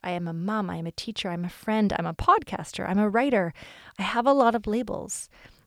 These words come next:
I have a lot of ways to identify myself. But ultimately, where I find my identity, where I know truly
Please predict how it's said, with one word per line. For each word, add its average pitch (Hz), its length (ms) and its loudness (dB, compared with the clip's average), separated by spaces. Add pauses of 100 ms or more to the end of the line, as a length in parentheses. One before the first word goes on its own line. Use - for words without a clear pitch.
(100)
I 190 40 -6
have 214 240 -4
a 240 40 2
lot 190 380 4
of 185 100 -4
ways 175 280 0
to - 120 -6
identify 170 540 -6
myself. - 680 -10 (840)
But - 200 -2
ultimately, 262 640 0 (800)
where 202 380 6
I 208 100 -6
find 202 420 0
my 202 160 0
identity, 208 640 -4 (600)
where 196 220 2
I 208 120 0
know 180 280 2
truly 240 840 0